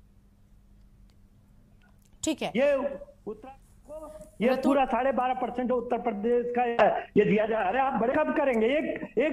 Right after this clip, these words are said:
Speaker 2: कागज पे समझौता होना है कि परिसंपत्ति जो उत्तराखंड में, वो उत्तराखंड की, जो उत्तर प्रदेश में, उत्तर प्रदेश की। अरे भाई,
Speaker 1: ठीक
Speaker 2: ट्रक
Speaker 1: है।
Speaker 2: में सामान आएगा या बस में सामान आएगा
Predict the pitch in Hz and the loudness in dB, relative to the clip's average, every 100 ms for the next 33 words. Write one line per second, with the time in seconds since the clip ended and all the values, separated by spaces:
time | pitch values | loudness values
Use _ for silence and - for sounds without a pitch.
0 | 302 220 196 254 - 294 254 208 240 240 | 0 0 2 0 0 0 2 2 0 -2
1 | 247 254 - - - 254 302 254 175 165 | -8 -8 -16 -18 -6 0 4 4 4 2
2 | 202 285 - - - - 254 269 254 233 | 2 0 -6 -16 -20 -6 -2 0 0 -2
3 | 233 247 277 277 285 269 247 247 220 220 | 0 -2 0 0 0 0 2 2 0 -2
4 | 233 233 254 269 311 320 - - - 220 | -4 -4 -4 -4 -4 -6 -12 -18 -8 -6
5 | 247 - 254 254 247 277 330 330 330 - | -6 -6 -8 -6 -6 -6 -8 -10 -14 -16
6 | - 330 - 302 294 269 285 294 320 320 | -8 -6 -4 -4 -4 -4 -4 -4 -4 -6
7 | - - - 320 311 330 311 311 269 277 | -16 -20 -8 -6 -4 -4 -4 -4 -2 -4
8 | 277 - 269 233 - - - 147 202 311 | -4 -8 -8 -10 -16 -20 -10 -8 -4 -4
9 | 311 285 311 - 302 - 254 254 262 220 | -2 -2 0 -2 -4 -4 -2 -2 0 -2
10 | 202 269 302 - - - 262 294 254 240 | 0 -4 -4 -12 -16 -6 -2 -2 -2 0
11 | 311 285 226 233 254 208 214 214 294 - | 0 0 0 2 2 2 2 2 0 -2